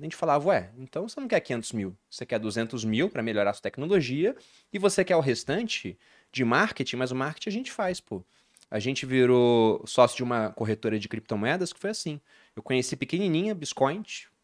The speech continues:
tinha nem cliente ainda, era um negócio embrionário, e agora tá com mais de cem mil clientes, acabou de fazer uma fusão com uma outra empresa, Bitpreço. Então, sei lá onde vai parar. É a maior em volume do Brasil hoje em dia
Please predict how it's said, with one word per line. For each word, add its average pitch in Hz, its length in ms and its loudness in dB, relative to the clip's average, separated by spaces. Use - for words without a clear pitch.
tinha 113 220 -4
nem 117 240 0
cliente 139 480 -2
ainda, 135 360 -4
era 107 540 4
um 98 140 -6
negócio 110 420 2
embrionário, 117 840 4
e - 40 0
agora 131 220 6
tá 147 80 0
com 143 140 -4
mais 143 160 -2
de 135 80 -10
cem 160 180 -2
mil 156 140 0
clientes, 139 400 -2
acabou 123 200 -6
de - 60 -10
fazer 127 180 -6
uma 131 80 0
fusão 123 360 -4
com 123 100 -10
uma 117 100 -4
outra 117 140 -8
empresa, 113 440 -4
Bitpreço. 113 800 -6
Então, 110 160 -8
sei 185 200 2
lá 175 120 4
onde 175 160 0
vai 170 120 2
parar. 135 340 6
É 113 40 -2
a 117 40 0
maior 143 160 4
em 190 40 4
volume 175 280 4
do 170 80 -4
Brasil 160 400 0
hoje 127 160 -2
em 120 60 -4
dia 104 340 -6